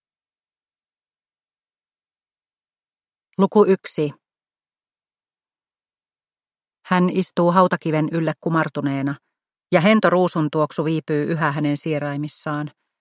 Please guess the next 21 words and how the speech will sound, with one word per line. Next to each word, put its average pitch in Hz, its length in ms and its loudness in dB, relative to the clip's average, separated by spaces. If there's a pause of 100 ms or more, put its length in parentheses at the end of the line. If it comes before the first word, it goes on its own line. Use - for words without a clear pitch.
(880)
Aurinko 156 380 4
polttaa 151 440 2
niskaa 147 460 0
ja 147 160 -2
pusero 156 360 0
liimautuu 147 540 -2
selkään, 147 520 -4
kun 151 160 -2
hän 151 160 0
tuijottaa 151 480 0
mustaa 147 420 -2
graniittia, 135 720 -4 (500)
joka 185 200 4
tuntuu 202 360 2
hänen 175 280 0
kätensä 160 440 -2
alla 143 300 -2
kovalta 131 460 -4
ja 131 240 -2
auringon 127 460 2
lämmittämältä. 127 760 -8